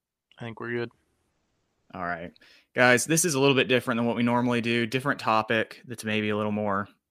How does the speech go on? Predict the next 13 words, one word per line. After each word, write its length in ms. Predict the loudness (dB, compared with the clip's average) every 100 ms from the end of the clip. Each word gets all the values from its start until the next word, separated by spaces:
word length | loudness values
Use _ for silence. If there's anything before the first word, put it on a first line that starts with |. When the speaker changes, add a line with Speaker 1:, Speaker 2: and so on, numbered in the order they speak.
| _ _ -10
Speaker 2:
niche, 560 | -4 -4 -2 -6 -8 _ _ _ _ _ _ -16
uh, 180 | -12 -10
but 220 | -4 -2
one 160 | 0 0
that 120 | 0
definitely 280 | -2 -2 -4
matters 540 | -4 -4 -4 -6 -6
for 160 | -10 -12
the 100 | -10
church, 640 | -8 -8 -10 -12 -12 -10
for 240 | -4 -2 0
any 200 | -2 -2
church, 420 | -6 -10 -14